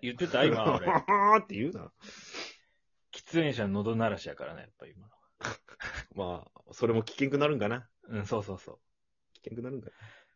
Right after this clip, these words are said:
Speaker 1: はぁ。やめて、タバコ。
Speaker 2: もうがっつりやめていこうよ、じゃあ。
Speaker 1: うん。
Speaker 2: せっかくやけん。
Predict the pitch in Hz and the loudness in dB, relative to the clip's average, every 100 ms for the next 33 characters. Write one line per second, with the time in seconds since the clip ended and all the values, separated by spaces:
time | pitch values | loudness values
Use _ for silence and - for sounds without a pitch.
0 | _ - - - - - - - _ _ | _ -10 -8 -6 -8 -10 -14 -20 _ _
1 | - - _ _ _ _ _ _ _ - | -20 -20 _ _ _ _ _ _ _ -14
2 | 92 95 - 82 101 98 95 - 95 - | -12 -12 -12 -12 -10 -10 -12 -12 -14 -16
3 | _ _ _ _ 101 95 90 95 101 - | _ _ _ _ -12 -10 -6 -4 -4 -4
4 | 131 98 101 104 113 110 117 87 82 76 | 0 2 0 0 -2 2 0 0 -8 -12
5 | - 107 101 87 90 87 90 - - | -8 -6 -4 -6 -8 -8 -8 -10 -16